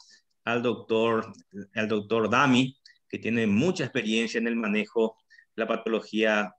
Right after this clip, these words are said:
tiroidea y es un estudioso del tema. Doctor, si le puede dar algún,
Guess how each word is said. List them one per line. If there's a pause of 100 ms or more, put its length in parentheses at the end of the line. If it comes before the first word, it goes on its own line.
(120)
tiroidea
y
es
un
estudioso
del
tema. (340)
Doctor,
si
le
puede
dar
algún,